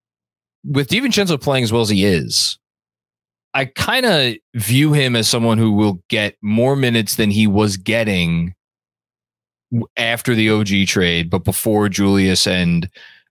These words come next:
O G went down. He was, I just checked it today. He was averaging twenty-four minutes a game for that. It's a fourteen game stretch. Now, obviously, since then, he's averaged thirty-eight minutes a game. He's not gonna get that. But, like, with everything he's doing,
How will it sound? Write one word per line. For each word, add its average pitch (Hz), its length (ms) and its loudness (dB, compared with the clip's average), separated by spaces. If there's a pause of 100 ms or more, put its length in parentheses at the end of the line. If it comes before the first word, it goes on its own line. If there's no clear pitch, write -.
(140)
O 101 100 2
G 95 500 0 (140)
went 92 260 0
down. 82 280 -2
He 98 80 0
was, 104 100 0
I 113 220 -2
just 127 160 -8
checked 143 200 -4
it 131 80 -8
today. 104 240 0
He 98 60 0
was 98 100 0
averaging 101 320 0
twenty-four 117 460 -2
minutes 113 220 0
a 110 40 -2
game 95 340 2
for 98 140 -2
that. 92 180 0
It's 87 120 -6
a 92 40 -4
fourteen 101 420 0
game 92 160 0
stretch. - 400 -6 (260)
Now, 104 80 -2
obviously, 101 300 -2
since 175 240 0
then, 107 100 0
he's 95 140 0
averaged 92 240 -2
thirty-eight 110 420 -2
minutes 90 180 0
a - 40 -2
game. 82 100 0
He's 87 100 0
not 95 80 0
gonna 92 120 2
get 85 160 0
that. 85 280 -4 (440)
But, 131 100 0
like, 135 340 -2
with 139 140 0
everything 214 320 0
he's 156 220 2
doing, 101 680 -2